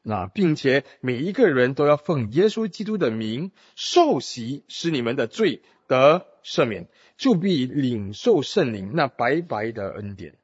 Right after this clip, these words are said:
然后四十一节就说，于是接受他的话的人都受了洗。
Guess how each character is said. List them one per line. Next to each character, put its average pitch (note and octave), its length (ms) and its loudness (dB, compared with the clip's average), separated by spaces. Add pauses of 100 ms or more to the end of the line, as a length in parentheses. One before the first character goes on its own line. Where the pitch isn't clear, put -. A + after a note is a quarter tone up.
(2250)
然 D#3 100 4
后 F#3 60 8
四 F3 180 -6
十 C#3 80 -2
一 D3 80 2
节 C#3 140 0
就 C3 40 -6
说， B2+ 220 -2 (180)
于 F3 160 -2
是 G#3 160 2
接 C#4 220 -2
受 A#3 120 6
他 G#3+ 160 0
的 D#3+ 120 2
话 F3+ 180 4
的 B2 100 0
人 A2+ 240 -2 (260)
都 B3 480 6
受 - 380 2
了 D#3 120 2
洗。 - 300 -12